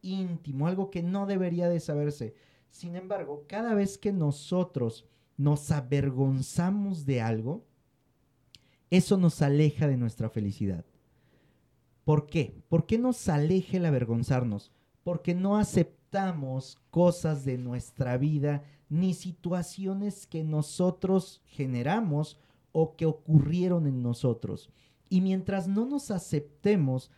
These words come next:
vamos a tener un tema ahí bastante serio,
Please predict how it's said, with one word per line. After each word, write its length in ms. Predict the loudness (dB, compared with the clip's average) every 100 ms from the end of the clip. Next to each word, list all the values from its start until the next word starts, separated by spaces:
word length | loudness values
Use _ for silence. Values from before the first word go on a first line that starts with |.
| _ _
vamos 520 | -2 0 2 -2 0
a 160 | -4 -2
tener 640 | -4 0 2 4 2 -2 -6
un 260 | -4 -2
tema 600 | -4 0 2 2 0 -4 -8
ahí 440 | -8 -2 0 -2 -4
bastante 920 | -6 -6 -10 _ 2 4 4 2 -4
serio, 640 | 0 2 2 2 0 -2